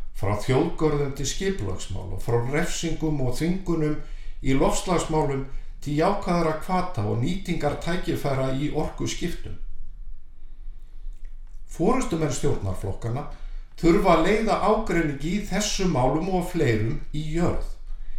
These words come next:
ef ákveðið verður að endurnýja samstarfið. Niðurstöðu kosninganna verða hins vegar illa túlkaðar með öðrum hætti en þeim að til þess hafi formenn stjórnarflokkanna skýrt umboð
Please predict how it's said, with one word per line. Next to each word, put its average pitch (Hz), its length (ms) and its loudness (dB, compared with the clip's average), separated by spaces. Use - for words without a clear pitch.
ef 127 240 4
ákveðið 170 520 4
verður 147 380 2
að 143 100 2
endurnýja 135 540 0
samstarfið. - 640 -2
Niðurstöðu 170 720 4
kosninganna 117 720 2
verða 147 360 2
hins 156 240 2
vegar 131 260 4
illa 165 360 0
túlkaðar - 640 -2
með 113 280 2
öðrum 180 340 4
hætti 127 400 2
en 120 140 0
þeim 92 260 -2
að 110 220 2
til 156 200 4
þess - 440 0
hafi 147 320 4
formenn 175 540 0
stjórnarflokkanna 156 960 0
skýrt - 540 -2
umboð 127 420 -2